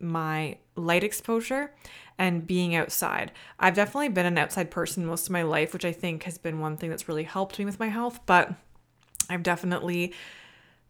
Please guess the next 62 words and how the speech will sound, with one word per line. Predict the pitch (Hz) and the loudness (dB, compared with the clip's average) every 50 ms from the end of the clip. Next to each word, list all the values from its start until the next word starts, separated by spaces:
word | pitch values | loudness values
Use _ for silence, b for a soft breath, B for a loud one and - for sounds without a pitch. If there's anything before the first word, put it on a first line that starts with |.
| _ _ _ - | _ _ _ -12
kind | - - 190 180 170 | -6 -2 0 2 2
of | 165 156 160 - B B B B B - | 2 0 -2 -6 B B B B B -6
lacked | - 175 170 175 160 160 160 214 - - - - - - | -4 0 2 4 6 6 4 2 0 -6 -10 -10 -8 -4
the | 165 175 | -4 -4
focus | 165 - 170 143 156 - 185 - - | -2 -2 -2 -2 0 0 0 0 0
on | - 127 147 208 214 | 0 0 0 2 4
it, | 220 233 - - | 2 2 2 0
especially | - - - 180 170 - - 202 185 175 - | -4 -2 -2 0 0 0 0 0 0 2 4
after | 160 160 160 - - 180 | 4 2 2 2 0 0
I | |
went | 165 165 | 0 0
to | 165 - | -2 -2
school | - - 170 | -4 -4 -4
for | 160 - 180 170 | -4 -4 -6 -4
nutrition. | 156 151 165 - 262 269 247 - 269 262 269 | -4 -6 -4 -2 -2 -2 0 0 -2 -2 -2
I | - - 208 | 0 0 2
knew | 196 190 208 233 277 | 4 4 4 4 2
it | 247 | 2
was | 226 247 | 0 0
important, | 240 226 202 - - 196 190 - 190 190 | 0 0 -2 -2 -2 0 0 0 2 2
and | 190 | 2
I | 185 170 | 2 2
did | 160 175 185 185 | 2 0 -2 -2
talk | - - 170 160 - - | -2 -2 -2 -2 -2 -2
about, | 170 170 160 156 - | 2 2 2 4 4
like, | 139 156 156 | 2 0 0
getting | - 180 165 160 | 0 -2 -2 -2
sun | 170 - - 254 | -2 -4 -4 -4
exposure | 254 247 - 233 226 226 214 | -4 -4 -2 -2 -2 0 0
in | 214 196 | 0 0
the | 185 | 0
morning | 175 170 170 170 165 165 | 2 0 0 0 0 0
and | 160 156 | 0 -2
this | 151 156 - | -4 -4 -6
and | 170 160 | -2 2
that, | 151 151 151 B B B B B B B B B B _ | 2 2 2 B B B B B B B B B B _
but | 190 202 196 - | 8 8 10 10
I | - 220 | 8 6
was | 240 262 254 | 6 4 2
getting | 254 262 254 285 285 | 2 0 0 0 -2
a | 302 302 285 | -2 -2 0
lot | 254 220 180 175 180 180 - - | 2 2 4 4 4 4 2 2
of | - 175 175 170 170 180 165 160 165 - - | 0 2 4 4 4 2 0 -4 -8 -8 -10
blue | - 165 165 170 175 175 | -10 -6 -2 0 2 4
light | 170 170 165 | 4 6 6
exposure, | 165 160 - - 175 156 160 165 165 | 4 2 0 -2 0 0 2 2 2
and | 156 | 0
it | |
was | 147 - | 0 -2
on | - 131 135 | -4 -6 -6
screens | - - - - - 240 240 240 233 226 | -6 -8 -8 -2 0 2 4 4 4 4
a | 226 | 4
lot, | 226 220 220 220 | 4 6 6 4
and | 220 196 | 4 2
I | 165 | -2
was | 160 156 - | -2 -4 -6
inside | 156 160 - - 226 233 240 233 | -8 -8 -4 0 0 2 2 4
a | 226 | 4
lot, | 226 220 220 226 | 4 4 4 4
and | - 180 175 | 2 0 -4
I | |
think | 175 - - 180 180 - - | -4 0 0 0 0 -2 -6